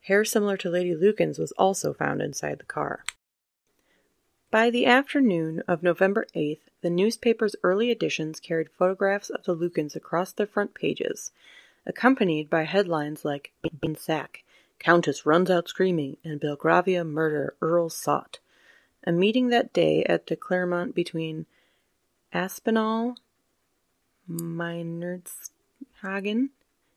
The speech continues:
Kidd, L. Weiss, Charles Benson, and Stephen Raphael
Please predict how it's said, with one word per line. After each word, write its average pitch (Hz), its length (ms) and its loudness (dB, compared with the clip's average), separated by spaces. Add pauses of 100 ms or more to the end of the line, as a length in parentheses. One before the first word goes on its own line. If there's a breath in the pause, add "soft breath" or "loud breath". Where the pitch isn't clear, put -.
(140)
Kidd, 220 380 2 (1200)
L. 190 320 4
Weiss, 185 600 -8 (400)
Charles 180 340 -2
Benson, 165 640 -4
and 165 180 -6
Stephen 180 400 -2
Raphael 165 600 -6